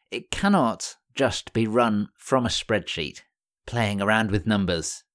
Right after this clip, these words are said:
No, the savings that are identified must be achieved, and they must be realized right down to the bottom line, or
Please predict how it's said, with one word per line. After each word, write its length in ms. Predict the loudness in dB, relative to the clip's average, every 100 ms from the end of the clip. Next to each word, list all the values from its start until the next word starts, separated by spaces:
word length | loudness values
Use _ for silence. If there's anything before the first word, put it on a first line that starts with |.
| _ _ _
No, 160 | 2 4
the 120 | 2
savings 800 | 0 4 4 4 2 2 0 -2
that 200 | -2 0
are 240 | 2 4 4
identified 720 | 2 0 0 -4 -2 -2 0
must 500 | 0 0 -4 -6 0
be 140 | 2
achieved, 640 | 2 2 2 0 -6 -14 -20 _ _ _ _
and 160 | -2 0
they 80 |
must 240 | 2 2 2
be 120 | 2
realized 720 | 6 6 6 4 2 -2 -8 -10
right 220 | -2 0
down 240 | 2 2 0
to 200 | 2 2
the 120 | 2
bottom 320 | 0 -2 -2
line, 340 | -2 -4 -6 -2
or 380 | 2 4 2